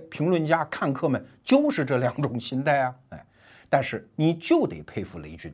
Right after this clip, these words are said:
啊，这个掉下来了之后，那没什么啊，我们遇到了低谷，那就遇到问题解决问题啊。可是有另外的公司那就不行啊，一场一场的发布会就得开啊，会败为胜啊，因为他无法承受自己不正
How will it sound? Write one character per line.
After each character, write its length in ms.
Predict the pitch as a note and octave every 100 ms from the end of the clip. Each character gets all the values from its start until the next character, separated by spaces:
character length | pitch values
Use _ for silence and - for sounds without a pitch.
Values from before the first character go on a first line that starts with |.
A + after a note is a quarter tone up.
| -
啊， 140 | F#2 - - _
这 100 | -
个 80 | F3
掉 220 | E3+ F#3+
下 140 | D3 A#2
来 120 | A#2+
了 100 | C#3+
之 140 | D#3
后， 180 | D3 C3+ -
那 80 |
没 260 | C#4+ F#3+ G#3+
什 140 | D4
么 140 | F3 E3+ -
啊， 280 | D#3 - - - -
我 160 | D#3+
们 100 | G3+
遇 140 | A3 A3
到 160 | F3
了 100 | D3
低 160 | C#3+ E3+
谷， 220 | A2+ F2
那 140 | B2 B2+
就 180 | A#2+ -
遇 160 | E3 G3
到 140 | - G2+
问 180 | A2+
题 180 | F#2 -
解 240 | F#2+ G2+ -
决 160 | E2+
问 160 | F2 A2+
题 220 | - - -
啊。 120 | G2+ - - - - -
可 140 | A#3
是 180 | A3+ C4+
有 140 | F3
另 200 | C#3+ E3+
外 140 | F3+ F3
的 80 | A#2
公 160 | G#2
司 220 | G#2 G#2 B2
那 160 | A#2
就 120 | G2
不 120 | D#2 F#2+
行 220 | - D2
啊， 180 | D2 -
一 200 | - D4
场 260 | B3+ - B2+
一 100 | E3+
场 220 | - -
的 80 | A#2
发 220 | A#2 B2+
布 120 | C3+
会 200 | C3+ D#3
就 100 | -
得 100 | A#2+ F#2+
开 280 | - B2+
啊， 100 | A#2 - -
会 440 | - - F4 C4+ A#2+
败 280 | F#2+ B2 D#2+
为 160 | E2 F#2+
胜 200 | - C3 -
啊， 120 | F#2 - -
因 120 | - D4
为 140 | C#4
他 140 | -
无 360 | F3+ B2+ A3+ F#4
法 240 | - C3 C3+
承 240 | - E2
受 160 | F#2+ G#2+ -
自 160 | - A#2+
己 180 | - - _
不 100 | E2
正 240 | - F2+